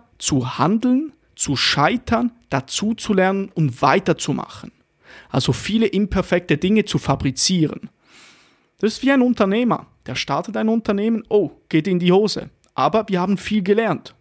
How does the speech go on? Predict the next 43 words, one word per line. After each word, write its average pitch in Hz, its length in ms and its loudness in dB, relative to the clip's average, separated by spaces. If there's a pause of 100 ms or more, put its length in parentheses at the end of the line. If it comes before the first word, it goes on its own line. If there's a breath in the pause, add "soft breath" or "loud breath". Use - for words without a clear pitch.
(120)
Das - 180 -8
zweite 170 320 -2
Mal 196 100 0
machen 180 280 0
wir 185 60 0
es 175 60 -2
schon 208 180 -2
ein 208 40 -4
bisschen 214 320 -4
besser. 190 400 -4 (300 soft breath)
Zweite 160 400 -2
Mal 151 120 4
geht 147 160 2
auch 226 160 4
in 240 140 2
die 214 100 0
Hose. 143 380 -2 (160)
Wieder 160 220 -6
dazu 185 320 0
gelernt, 208 360 0
aber 139 200 0
vielleicht 151 360 -4
das - 140 -6
dritte 269 320 -2
Mal 160 220 2
wird 151 160 0
es - 120 -2
besser. - 380 -8 (920 soft breath)
Oder 139 220 0
das, 214 300 -2 (100)
genau 170 360 2
das - 200 0
Mindset, 180 420 -2
was - 200 -2
wir 156 100 -2
haben 170 320 0
wollen, 185 220 -2
ist, - 320 -8 (320 loud breath)
viele, 247 460 -2
viele 214 440 -2 (320 loud breath)
Dinge 254 240 2
zu - 160 0
machen, 233 480 2